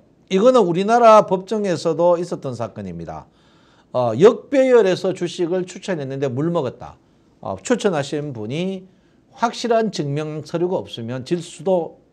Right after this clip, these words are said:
있고 그런 사례가 많이 있습니다. 아시겠죠? 그래서 그만큼이 중요하다. 헬스케어 보겠습니다.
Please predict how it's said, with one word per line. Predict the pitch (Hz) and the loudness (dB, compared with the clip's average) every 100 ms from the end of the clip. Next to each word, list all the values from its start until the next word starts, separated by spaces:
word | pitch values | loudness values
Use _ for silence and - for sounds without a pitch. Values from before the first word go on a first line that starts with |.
| _ _ _ | _ _ _
있고 | - 170 - 160 156 - | -10 -8 -2 0 -2 -6
그런 | - 147 147 | -8 -6 -6
사례가 | 139 - 185 185 156 170 151 | -6 -2 0 0 0 0 0
많이 | 107 110 | -6 -12
있습니다. | 101 - 98 87 73 - _ _ _ _ _ - | -12 -14 -12 -12 -14 -20 _ _ _ _ _ -10
아시겠죠? | 110 107 92 120 113 | -8 -8 -10 -10 -6
그래서 | 139 131 147 156 170 - - - - _ | -4 -2 0 0 -2 -12 -20 -20 -20 _
그만큼이 | - 147 196 208 214 143 | -4 2 2 2 -4 -4
중요하다. | 135 131 117 85 - | -6 -6 -8 -8 -6
헬스케어 | 214 - - 151 | -6 -6 -2 -2
보겠습니다. | 87 78 78 143 - | -2 -12 -14 -16 -16